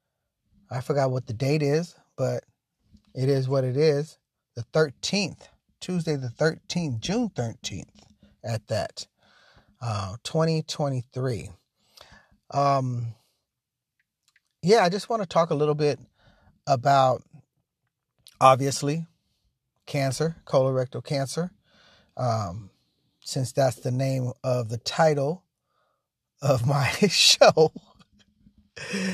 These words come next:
Um, no, seriously though, um, I know when I first got diagnosed, um,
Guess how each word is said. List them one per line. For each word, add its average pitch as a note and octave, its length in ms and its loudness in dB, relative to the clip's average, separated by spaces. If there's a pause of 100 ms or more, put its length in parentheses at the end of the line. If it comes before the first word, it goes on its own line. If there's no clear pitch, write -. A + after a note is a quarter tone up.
(240)
Um, C3+ 760 4
no, D#3+ 160 4
seriously F3 440 -2
though, B2+ 280 0
um, C3 480 -4 (840)
I F3+ 220 4
know A#2+ 420 -2 (320)
when C3 440 -6 (140)
I D#3 340 4
first - 840 -4 (800)
got C3+ 260 2
diagnosed, B2+ 1120 -2 (960)
um, A2 680 -4